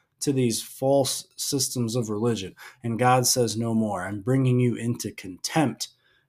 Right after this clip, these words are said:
You are judged. You're going away into captivity," right? But according to prophet Isaiah, the story doesn't end there, right?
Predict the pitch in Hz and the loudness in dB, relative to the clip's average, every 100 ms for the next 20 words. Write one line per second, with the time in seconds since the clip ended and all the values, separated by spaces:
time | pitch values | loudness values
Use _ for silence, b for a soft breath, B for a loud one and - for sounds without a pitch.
0 | _ _ - 120 120 123 120 - _ _ | _ _ -4 2 4 4 2 -2 _ _
1 | - 107 113 107 95 - _ - 107 98 | -6 -2 0 0 -4 -12 _ -6 -4 -4
2 | 92 - 101 98 113 113 110 110 107 107 | -6 -8 -8 -4 0 0 0 0 0 -2
3 | 104 101 95 101 92 - 107 87 82 - | -4 -6 -8 -8 -8 -6 -8 -6 -12 -14
4 | _ _ _ 113 120 117 - B B B | _ _ _ 0 2 0 -6 B B B
5 | B B _ _ _ _ _ _ _ - | B B _ _ _ _ _ _ _ -10
6 | 127 143 131 - 175 170 156 - 151 147 | 2 2 4 6 6 6 4 4 4 4
7 | 139 131 131 135 120 B B B 117 - | 4 4 6 6 6 B B B -2 2
8 | 151 151 151 151 139 151 165 160 160 82 | 6 8 8 6 6 6 6 6 4 2
9 | - - 110 120 139 | -6 -8 -2 0 0